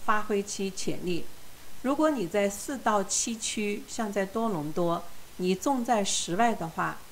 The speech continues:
在深秋就要把它的球茎挖出来晾干保存，待来年春天呢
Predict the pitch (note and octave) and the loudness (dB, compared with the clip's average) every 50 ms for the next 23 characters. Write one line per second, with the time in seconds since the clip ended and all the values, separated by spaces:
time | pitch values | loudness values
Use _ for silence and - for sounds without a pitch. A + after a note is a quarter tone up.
0 | - - - - - - G#3+ F#3 F#3 F#3 F#3 F#3 - - A#3 A#3 A#3+ A#3 - B3 | -10 -10 -10 -10 -2 2 4 4 4 4 2 0 0 0 0 0 0 0 2 2
1 | A3+ A3 A3 A#3 - - - A3 G3+ G3+ G3+ - G3 F#3 - - G#3 G3+ F#3 F#3+ | 2 2 2 -2 -4 0 2 4 4 2 2 0 -2 -2 -2 -4 -4 -2 -2 -2
2 | E3+ E3 - - E3 D3+ E3 - - G3 F3+ E3+ E3+ G3 G3+ G3+ G3 G3+ - G3+ | -2 -2 -2 -4 -4 -4 -4 -4 -4 -4 -2 -2 0 0 0 -2 -2 -2 -2 0
3 | F3 E3+ E3+ E3 F#3+ A3+ G#3+ G3 F3+ - G3 F#3 F#3 F3+ - D#3 C#3+ D3 - - | 2 2 2 2 2 2 2 0 0 0 0 2 2 2 2 0 0 0 -2 -2
4 | D3+ D3 D3+ E3 - - - - - - - - - - A3 G#3+ G3 E3 D3+ D#3+ | 0 0 0 -2 -4 -6 -6 -4 -4 -2 -2 0 4 6 6 6 6 6 4 2
5 | F3+ G#3 G3+ E3+ D#3+ E3+ F3+ - A#3 A#3 A#3 A3+ - B3 A3+ A3+ A3+ G#3+ F3+ D#3 | 2 2 2 2 0 0 -2 -2 -2 -2 -2 0 0 0 0 2 0 0 -2 -2